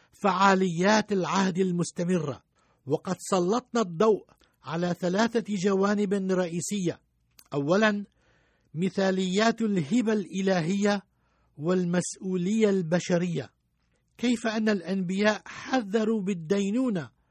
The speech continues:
في الطبيعة وفي الحرب. ثم أخيرا،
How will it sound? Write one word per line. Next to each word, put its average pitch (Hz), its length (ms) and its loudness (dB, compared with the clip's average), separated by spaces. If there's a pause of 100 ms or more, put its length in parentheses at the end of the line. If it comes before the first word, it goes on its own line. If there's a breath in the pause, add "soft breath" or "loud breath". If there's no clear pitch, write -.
(300)
في - 100 -6
الطبيعة 185 720 -2 (100)
وفي 175 280 0
الحرب. 143 520 -4 (360)
ثم 170 220 -2
أخيرا، 196 600 2